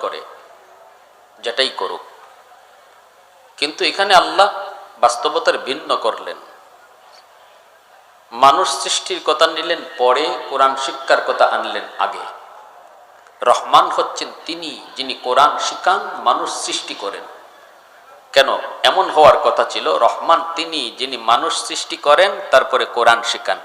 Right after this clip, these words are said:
এটা ছিল নিয়ম, সিস্টেম। কিন্তু আল্লাহ সিস্টেম ঘুরায় ফেললেন।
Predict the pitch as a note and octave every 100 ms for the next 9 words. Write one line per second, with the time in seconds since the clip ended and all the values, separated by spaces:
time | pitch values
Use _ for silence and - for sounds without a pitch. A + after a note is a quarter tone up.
0 | - - D#3 G3 A3+ - - A#2+ D3 A#2+
1 | - - - - - - - _ _ _
2 | _ _ _ _ _ - - C#3+ - G#2
3 | - - _ _ _ _ _ _ _ _
4 | _ C#3+ C#3+ D3+ F3 - D#3+ - C#3+ G#2+
5 | B2 C#3+ - A#2 F#2+